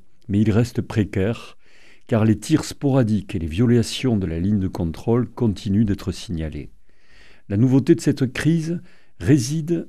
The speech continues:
dans l'ampleur de l'usage des nouvelles technologies. Les drones, véritables guêpes mécaniques du ciel, ont été utilisés massivement par les deux camps. L'Inde a fait appel à des modèles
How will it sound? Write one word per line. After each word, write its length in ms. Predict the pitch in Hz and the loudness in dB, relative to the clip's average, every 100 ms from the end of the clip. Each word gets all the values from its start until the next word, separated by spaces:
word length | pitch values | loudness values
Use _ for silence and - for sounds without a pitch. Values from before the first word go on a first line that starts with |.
| - | -10
dans 160 | 104 107 | -4 0
l'ampleur 720 | 104 143 127 127 127 104 85 | 2 2 2 2 2 2 -2
de 120 | 78 | -4
l'usage 640 | 87 113 113 131 139 143 104 | -4 -2 0 2 2 0 -4
des 140 | 92 | -4
nouvelles 400 | 85 117 113 120 | 0 0 2 0
technologies. 640 | - 98 101 87 82 71 67 - - - - - - | -2 -6 -6 -6 -6 -8 -16 -20 -20 -20 -20 -16 -6
Les 80 | 95 | -4
drones, 560 | 95 120 123 87 78 - - - - | 2 4 4 2 -4 -12 -20 -20 -10
véritables 640 | 92 143 123 - 151 127 107 | 2 2 2 0 2 2 4
guêpes 320 | 131 135 90 | 4 4 0
mécaniques 560 | 92 123 117 117 98 | 0 0 2 2 0
du 100 | 101 | -4
ciel, 480 | 95 - 104 117 131 - - - - | -8 -4 -2 -2 -6 -12 -20 -20 -12
ont 80 | 95 | -4
été 240 | 101 98 | -2 4
utilisés 480 | 123 104 127 113 101 | 2 2 0 0 0
massivement 760 | 90 123 - 127 107 101 110 117 | 2 0 0 -2 0 0 0 -2
par 360 | - 101 98 | -4 -6 -2
les 100 | 107 | -2
deux 220 | 92 110 | 2 2
camps. 320 | 117 95 69 73 - - - - - - - | 2 -2 -8 -10 -18 -20 -20 -20 -20 -20 -4
L'Inde 300 | 101 131 117 | 4 6 6
a 80 | 104 | 4
fait 160 | - 107 | 0 -2
appel 320 | 104 113 101 | 0 2 2
à 60 | |
des 100 | 85 | 2
modèles 460 | 82 90 90 95 | 0 0 2 0